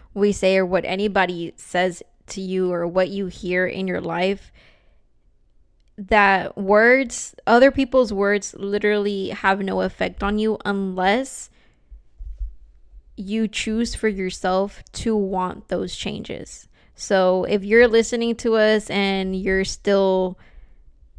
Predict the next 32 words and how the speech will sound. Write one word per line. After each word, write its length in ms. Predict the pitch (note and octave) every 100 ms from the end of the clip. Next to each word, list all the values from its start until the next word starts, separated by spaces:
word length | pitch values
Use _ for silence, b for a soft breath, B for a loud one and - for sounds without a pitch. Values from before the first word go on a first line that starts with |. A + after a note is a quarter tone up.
| - _ _ _ _ _ - F#3+
down 300 | A3+ G#3 A3
and 120 | G#3
out, 320 | G3 G3 F#3+
you 100 | G3+
know, 220 | G3 F#3+ F#3+
you're 280 | F#3+ F#3+
not 320 | F#3+ G3+ F#3+ F#3+
wanting 420 | G3+ F#3+ G#3 G3+
to 120 | -
make 240 | G3 F#3 G3
those 180 | G3
changes 360 | - F#3+ F#3+ F#3
for 100 | F#3+
yourself, 400 | F3+ F#3 F#3 F3+
you're 160 | F#3 F#3+
not 260 | F#3 -
wanting 500 | F#3+ G3 F#3+ G#3 G#3
to 180 | - G#3+
make 280 | G3+ F#3 -
a 180 | F#3+ F3+
better 300 | F#3 F3+ F3+
life 260 | F3 F3
for 100 | -
yourself, 500 | F3+ F3 F3+ F#3 F3+ - b b - -
then 380 | G#3+ G3+ F#3+ -
our 180 | G#3+ A#3
words 260 | B3+ B3
aren't 240 | A3+ A3+ A3
going 220 | A3+ A3
to 180 | G#3+ G#3
impact 520 | G3+ G#3 F#3+ F#3 -
you. 180 | E3+